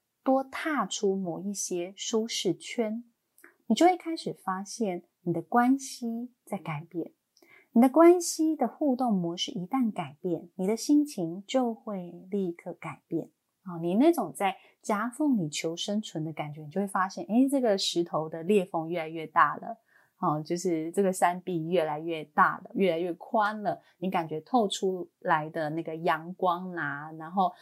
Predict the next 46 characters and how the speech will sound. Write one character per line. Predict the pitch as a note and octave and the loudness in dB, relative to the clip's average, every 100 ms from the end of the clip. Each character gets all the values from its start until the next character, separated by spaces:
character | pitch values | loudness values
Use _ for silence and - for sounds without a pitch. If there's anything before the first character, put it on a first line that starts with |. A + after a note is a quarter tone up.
| - _ | -20 _
可 | - | 4
以 | G#3+ E3+ | 6 6
就 | D3+ | 2
是 | F3+ F3 | -8 -10
吹 | - G3 | -2 0
进 | G3 F#3 | 0 -4
来 | D#3+ D3+ | -4 -6
的 | D#3+ | -8
空 | D#3 - A#3+ A3 | -12 -2 0 0
气 | A#3 - B3 G3+ | 2 2 4 2
啦， | E3+ D#3+ D#3+ | 0 -4 -6
可 | D#3+ | -4
以 | E3+ | -6
吸 | - F#3+ | -2 -4
收 | F#3 F3+ | -4 -2
到 | F3+ | -2
的 | D#3+ D#3+ | -2 -4
养 | E3+ D3 | -4 -6
分 | D3+ E3+ E3 | -8 -8 -2
越 | G3 | -2
来 | E3 | -2
越 | F3 E3+ _ | -14 -18 _
多 | A#3+ B3 | -4 -2
的 | A3 | -4
时 | - D3+ D#3 | -8 -8 -10
候， | - F#3 - _ _ _ | -4 -6 -6 _ _ _
你 | A#3+ | 4
就 | B3 | 6
会 | F4 F4+ | 4 2
发 | D#4+ D4+ | -6 -6
现 | D4 C4 | 2 2
整 | - F#3 D#3+ | 4 -4 -6
个 | D#3 - _ _ _ | -10 -12 _ _ _
需 | - - C4 C4+ | -6 2 4 4
要 | C4+ C4 G#3 F3 _ _ | 4 2 2 0 _ _
情 | - F3 | -4 -4
绪 | F3 G#3+ | 0 -2
性 | G3 A3+ F#3+ | -2 -4 -6
进 | - C4+ A3 | 0 4 4
食 | G3 - - D3 | 2 -2 -2 -4
的 | D#3+ | -4
那 | F3 A#3 B3 | 0 2 2
一 | G3+ | -2
个 | E3 E3+ | -6 -8
欲 | D#3+ G3+ G3+ | -6 0 0
望， | D#3+ E3+ D#3 | 2 -2 -4